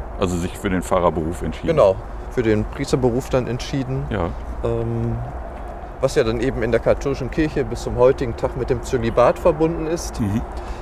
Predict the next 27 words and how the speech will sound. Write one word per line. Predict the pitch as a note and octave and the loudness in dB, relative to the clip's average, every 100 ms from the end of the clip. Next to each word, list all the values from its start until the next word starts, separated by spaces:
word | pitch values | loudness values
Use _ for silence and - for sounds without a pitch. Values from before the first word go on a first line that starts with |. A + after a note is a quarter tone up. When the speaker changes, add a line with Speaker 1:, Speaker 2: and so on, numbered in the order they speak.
| - - | -10 -2
Speaker 2:
Äh, | C#3 C3 B2+ C3+ B2+ - - - - - - | 2 4 4 4 2 -2 -2 -4 -4 -4 -4
hab | - | 2
dann | A#2+ A#2+ | 2 4
eben | B2 | 4
auch | - | 2
in | C#3 | 2
dieser | A#2+ B2 A2 | 2 4 6
Lebensform | A#2 A#2 - A2+ G#2+ | 4 2 4 4 4
gelebt, | G#2 C3+ A3 - - - - - - - | 2 4 4 2 -8 -10 -10 -10 -8 0
in | A#2+ A2 G#2+ A2+ - - | 2 2 0 -2 -6 -6
drei | A#2 G#2+ C3 | 0 4 4
verschiedenen | B2+ - C#3 C3 A#2 G#2 G#2 B2+ | 2 -2 -2 0 2 2 2 -2
Stellen. | - - - D#3 E3+ F3+ G3 - - - - - - - - - - | -4 -2 4 6 6 2 -2 -8 -10 -10 -10 -10 -10 -10 -10 -10 0
Und | B2+ B2 C3 B2+ B2 - - - - - - | 4 6 6 6 2 -4 -8 -8 -8 -8 -8
hab | - | -2
dann | A#2 | 0
aber | A#2+ A#2+ | 2 2
mehr | B2 C#3+ | 4 4
und | C3 C3 | 4 4
mehr | B2+ C3+ | 6 6
gelebt, | B2+ C3 B2 | 6 2 4
dass | C#3+ | 4
das | D3 - | 2 2
nicht | D#3 - - | 0 -2 -4
die | C3 | -2
Lebensform | A#2+ B2 G#2 - G#2+ F#2+ G2 | 0 -2 -2 -4 2 2 2
ist, | C3 - | 0 -2